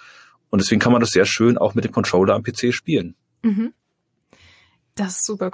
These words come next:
Speaker 2: cool. Was ich persönlich an diesem Spiel am faszinierendsten finde, wann immer ich mir das angucke, ist wirklich, wie sie die Welt umgesetzt haben. Weil man muss sich ja vorstellen,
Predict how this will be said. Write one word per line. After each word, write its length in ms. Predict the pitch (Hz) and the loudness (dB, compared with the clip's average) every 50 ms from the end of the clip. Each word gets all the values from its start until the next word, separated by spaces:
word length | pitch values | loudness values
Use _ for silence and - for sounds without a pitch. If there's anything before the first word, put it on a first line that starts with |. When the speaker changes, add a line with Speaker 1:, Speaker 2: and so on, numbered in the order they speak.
| - | -2
Speaker 2:
cool. 280 | - 190 196 190 190 196 - _ _ - - - - _ _ _ _ | -2 -2 0 -2 -4 -6 -10 _ _ -20 -20 -20 -20 _ _ _ _
Was 240 | - 208 226 233 - | 0 2 2 2 2
ich 420 | - - 277 320 - - - - _ - 226 - | 2 0 0 0 -2 -6 -18 -20 _ -20 -20 -8
persönlich 920 | - - 226 202 196 220 240 294 302 302 269 277 277 262 - - - - - _ | -4 -2 0 0 2 2 2 2 2 2 0 0 -2 -4 -6 -14 -20 -20 -8 _
an 80 | - 233 | 0 2
diesem 220 | 214 233 220 233 | 2 2 2 -2
Spiel 260 | 214 - - 233 247 254 | -2 0 2 2 4 4
am 160 | - 214 208 | 4 2 2
faszinierendsten 720 | - 208 208 - - 208 202 208 214 202 190 - - 180 | 2 0 -2 0 0 2 2 4 2 2 0 -2 -6 -8
finde, 440 | - - 190 175 180 180 175 175 - | -8 -6 -6 -4 -4 -4 -6 -8 -8
wann 160 | 196 196 190 185 | -6 -6 -6 -4
immer 160 | 190 185 185 | -6 -6 -8
ich 120 | 190 - | -6 -6
mir 80 | 190 180 | -6 -6
das 140 | 180 165 - | -6 -6 -6
angucke, 580 | - 180 180 - - 208 196 - 226 226 226 - | -6 -6 -6 -6 -6 -4 -2 -2 -2 -2 -4 -2
ist 380 | - 226 240 233 - - - - | 0 0 2 2 0 -2 -4 -6
wirklich, 480 | - 190 180 220 220 - 240 233 214 - | -4 -2 0 0 0 2 0 -2 -2 -2
wie 200 | 185 185 190 202 | -2 0 0 2
sie 120 | 185 196 | 2 2
die 160 | 190 202 196 170 | 2 0 2 2
Welt 200 | 202 208 208 - | 2 2 2 0
umgesetzt 600 | - 185 180 185 180 180 175 - - - - - | -2 -4 -4 -4 -6 -8 -8 -8 -10 -10 -10 -10
haben. 300 | 175 170 175 175 175 - - - - - - - | -10 -10 -10 -12 -12 -14 -18 -20 -20 -20 -12 -2
Weil 140 | - 208 208 | 2 4 4
man 120 | 220 214 220 | 6 4 4
muss 140 | 254 294 | 4 2
sich 120 | - 262 - | 0 -4 -4
ja 100 | 208 190 | -6 -4
vorstellen, 720 | - - 208 262 - - - 202 202 202 202 214 247 240 | -2 -2 -2 -2 -2 -2 -2 0 0 0 -2 -4 -6 -10